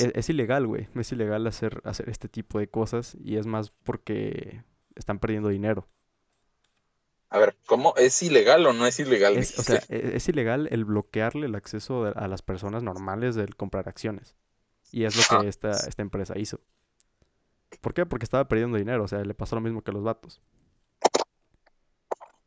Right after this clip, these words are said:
Speaker 1: Entonces estos, estos güeyes, pues sí, sí, héroes, güey. <laughs> Hackearon el sistema, güey. Y, y se lleva-, se llevaron buena lana.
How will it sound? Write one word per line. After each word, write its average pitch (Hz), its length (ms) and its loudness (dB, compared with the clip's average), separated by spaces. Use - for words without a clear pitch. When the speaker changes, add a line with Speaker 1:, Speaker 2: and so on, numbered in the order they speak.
Speaker 1:
Entonces 120 340 2
estos, 127 300 0
estos 127 240 0
güeyes, 131 320 0
pues 107 220 -4
sí, 151 300 0
sí, 143 200 -2
héroes, 160 400 6
güey. 165 200 -2
<laughs> - 640 -2
Hackearon 139 360 2
el 131 80 0
sistema, 123 480 -4
güey. 135 240 -4
Y, 113 680 -4
y - 220 -12
se 123 120 0
lleva-, 113 320 2
se - 120 -2
llevaron 120 300 0
buena 120 260 0
lana. 110 360 -4